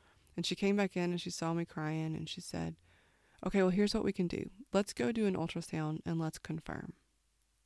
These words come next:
what position he's in." And she said, "Remember, babies turn up until the very end, right? So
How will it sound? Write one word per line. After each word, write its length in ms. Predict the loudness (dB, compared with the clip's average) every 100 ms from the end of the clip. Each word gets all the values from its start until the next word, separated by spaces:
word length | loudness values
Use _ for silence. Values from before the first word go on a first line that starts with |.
| _ _ _ -6
what 140 | -4 -2
position 400 | -2 -2 -4 -6
he's 160 | -6
in." 160 | -6 -10 _ _ _ _ _ -20 -20 -20 -20 -6
And 80 | -2
she 40 |
said, 160 | 2 4
"Remember, 440 | 6 6 6 0 -6 -20 -20 -20 _ 2
babies 340 | 6 6 4
turn 560 | 2 4 4 4 2 -2 -6 0
up 160 | 2
until 240 | 4 2 2
the 100 | 2
very 300 | 2 0 -2
end, 280 | -6 -8 -18 _ _ _ _ _ _ _ _
right? 280 | -4 -4 -4
So 160 | -6